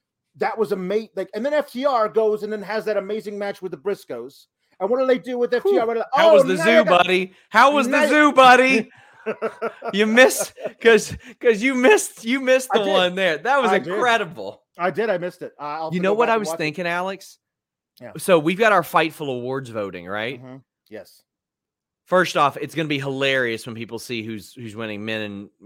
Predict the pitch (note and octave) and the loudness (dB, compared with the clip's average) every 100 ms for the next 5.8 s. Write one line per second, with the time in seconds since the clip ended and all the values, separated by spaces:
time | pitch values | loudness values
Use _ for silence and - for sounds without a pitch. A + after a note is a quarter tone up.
0 | A2+ A#2 A2 G#2 G2 A2+ A#2+ A2 G#2+ G2 | -10 -8 -6 -8 -14 -14 -12 -10 -10 -12
1 | F#2+ G2 G2 E2+ F#2+ G#2 A#2 B2 G2+ F#2 | -12 -8 -8 -8 -6 -6 -6 -8 -10 -8
2 | F#2 - _ _ _ _ _ A2 F3 - | -8 -10 _ _ _ _ _ _ -2 -2
3 | - E3+ G#3 - A#3+ C#3+ A#2 C3+ G3 G#3+ | 0 0 0 -2 2 4 4 0 -4 -12
4 | - D#3 E3 C#3+ - D#3 E3+ F3+ D#3 C#3+ | -12 -6 -4 -4 -6 -6 -6 -8 -6 -4
5 | D3 D3 C3+ B2 A#2+ - E3+ | -4 -8 -8 -8 -8 -10 -16